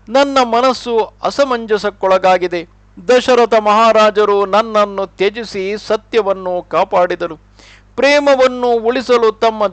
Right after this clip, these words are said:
ದೇಹವನ್ನೇ ತೊರೆದರು. ಅವರ ವಚನವನ್ನು ತೆಗೆದುಹಾಕಲು ಮನಸ್ಸು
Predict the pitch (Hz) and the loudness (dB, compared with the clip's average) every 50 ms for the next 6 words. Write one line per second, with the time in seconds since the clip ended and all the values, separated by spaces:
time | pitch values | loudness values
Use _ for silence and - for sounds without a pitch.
0 | 160 180 190 220 240 233 233 220 220 208 202 196 196 190 185 175 185 185 185 190 | -2 0 2 2 2 0 0 -2 -2 -4 -4 -6 -4 -4 -4 -4 -4 -4 -4 -4
1 | 175 180 175 170 156 - _ _ _ _ _ _ - 226 233 233 233 233 226 220 | -4 -6 -8 -8 -12 -14 _ _ _ _ _ _ 0 0 2 4 4 4 4 4
2 | 208 180 185 202 196 - 254 247 240 226 208 214 202 202 190 190 185 175 175 165 | 2 2 0 -2 2 0 0 2 2 0 0 -2 -4 -4 -6 -6 -4 -4 -4 -6
3 | _ _ 190 208 233 254 226 208 180 190 190 190 185 - 190 180 185 180 175 170 | _ _ -4 -4 -2 -2 -2 0 0 2 0 0 0 -4 -4 -2 -2 -4 -4 -4
4 | 170 170 190 208 180 - - 185 180 | -4 -4 -4 -4 -6 -8 -8 -6 -6